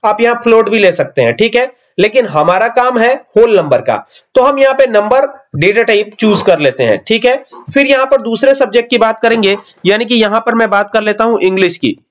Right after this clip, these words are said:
ठीक है। ये कर लिया हमने English, और English करने के बाद आपको क्या करना है, यहाँ पर भी number रख लेना है, ठीक है।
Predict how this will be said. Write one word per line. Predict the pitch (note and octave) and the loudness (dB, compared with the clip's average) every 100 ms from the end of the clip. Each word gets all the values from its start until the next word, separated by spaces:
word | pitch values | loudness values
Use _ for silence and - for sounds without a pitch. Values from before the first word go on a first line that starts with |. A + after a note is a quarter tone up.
| - | -6
ठीक | A3+ | -4
है। | B3+ B3+ - - - | -4 -6 -18 -18 -4
ये | F3 A#3+ | 2 2
कर | A#3 A3 | 2 -2
लिया | G#3+ A3+ | 0 -2
हमने | G#3+ G#3 G3+ | 0 -2 -2
English, | G#3+ A#3 G#3 G#3 - - - | 0 2 2 0 -4 -18 -2
और | G#3 G3 | 0 2
English | A#3 B3+ C4+ | 0 0 0
करने | C4 A#3+ A#3+ | 0 -2 0
के | |
बाद | A#3+ A#3 | 0 0
आपको | A3+ A#3+ | -2 -2
क्या | A#3+ A3+ | 0 0
करना | A3 A3 | 0 0
है, | A3+ | 0
यहाँ | G#3+ G#3+ | 0 -2
पर | A#3+ A#3 | -2 0
भी | B3 | 0
number | G#3+ G3+ G3 - | 0 0 2 0
रख | G#3 - | 0 0
लेना | E3 C#3 | 0 0
है, | C3+ | 0
ठीक | C3+ G#3+ | 0 -2
है। | A#3 | -2